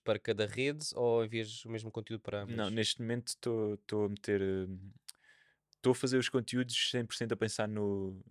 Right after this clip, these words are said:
Speaker 2: no, no Instagram, porque é
Speaker 1: Uhum.
Speaker 2: aquela plataforma mais, ahm, que é mais fácil tu perceberes o feedback das pessoas, é,
Speaker 1: Se
Speaker 2: é
Speaker 1: calhar
Speaker 2: onde
Speaker 1: partilharem também,
Speaker 2: é
Speaker 1: não é?
Speaker 2: se calhar onde eu, se me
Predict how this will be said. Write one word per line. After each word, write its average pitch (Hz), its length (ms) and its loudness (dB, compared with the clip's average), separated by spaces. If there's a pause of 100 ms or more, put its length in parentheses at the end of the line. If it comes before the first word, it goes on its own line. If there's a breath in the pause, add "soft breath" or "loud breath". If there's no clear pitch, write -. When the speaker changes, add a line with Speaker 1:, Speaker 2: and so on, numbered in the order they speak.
(260)
Speaker 2:
no, 95 460 -4
no 101 140 0
Instagram, 95 480 0 (180)
porque 113 180 -6
é - 20 0
Speaker 1:
Uhum. - 20 -4
Speaker 2:
aquela 95 220 0
plataforma 95 720 -4
mais, 92 560 -6 (840 soft breath)
ahm, 92 640 -8 (380)
que - 80 -2
é - 20 0
mais 175 160 0
fácil 139 380 4 (100)
tu 131 140 -4
perceberes 120 380 0
o 104 40 -4
feedback 107 380 -2
das 104 160 -4
pessoas, 104 560 0
é, 95 300 2
Speaker 1:
Se - 60 -4
Speaker 2:
é - 20 0
Speaker 1:
calhar 104 120 6
Speaker 2:
onde 104 100 2
Speaker 1:
partilharem 110 420 0
também, 110 340 -4
Speaker 2:
é 110 80 8
Speaker 1:
não 110 40 2
é? 107 40 4
Speaker 2:
se 107 60 0
calhar 139 220 10
onde 143 180 4
eu, 135 280 8
se - 280 -2
me 120 220 -4